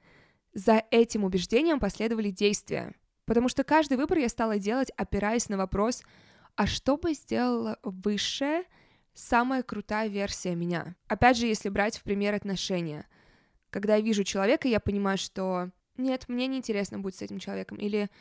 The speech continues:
нет, этот человек, у него довольно разрушительный образ жизни, и я бы не хотела, чтобы его образ жизни на меня как-то повлиял. Высшая версия меня стала бы с этим человеком связываться?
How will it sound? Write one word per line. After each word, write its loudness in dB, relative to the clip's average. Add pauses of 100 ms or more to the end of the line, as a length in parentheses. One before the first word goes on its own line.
(160)
нет, -2
этот -6
человек, -6 (520)
у -6
него 2
довольно 2
разрушительный -4
образ -6
жизни, -6
и -6
я -4
бы -6
не -6
хотела, -8
чтобы -6 (180)
его -6
образ -6
жизни -8
на -4
меня -6
как-то -12
повлиял. -6 (440)
Высшая 2
версия -2
меня -2
стала -4
бы -4
с -4
этим -6
человеком -6
связываться? -8